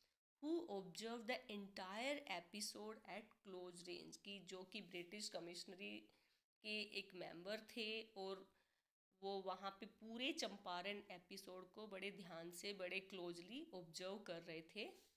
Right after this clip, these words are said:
यहाँ पे reverend का meaning क्या होता है? Means the honorable, respectable। ये, तो ये बड़े ही, अ, ध्यान से सारी proceeding, सारी बातें note कर रहे थे। लेकिन क्या हुआ?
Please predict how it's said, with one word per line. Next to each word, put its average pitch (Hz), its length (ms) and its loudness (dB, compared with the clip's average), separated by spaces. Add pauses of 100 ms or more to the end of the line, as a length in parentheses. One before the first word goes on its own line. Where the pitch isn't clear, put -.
(480)
यहाँ 196 160 -6
पे 220 60 4
reverend 196 600 6
का 302 120 2
meaning 220 340 -2
क्या 226 100 -2
होता 196 220 -4
है? 494 80 -6 (280)
Means 226 240 -2
the 202 220 2
honorable, 185 640 2
respectable। 175 760 0
ये, 170 460 -2 (600)
तो 190 60 0
ये 190 120 8
बड़े 185 220 6
ही, 202 100 2
अ, 175 560 0 (680)
ध्यान 185 260 0
से 202 160 0
सारी 185 320 0
proceeding, 180 800 -2
सारी 165 320 -2
बातें 165 260 -4
note 160 260 -4
कर 156 200 -4
रहे 160 140 -4
थे। 196 180 -6 (720)
लेकिन 202 280 -2
क्या 185 160 0
हुआ? 214 380 -2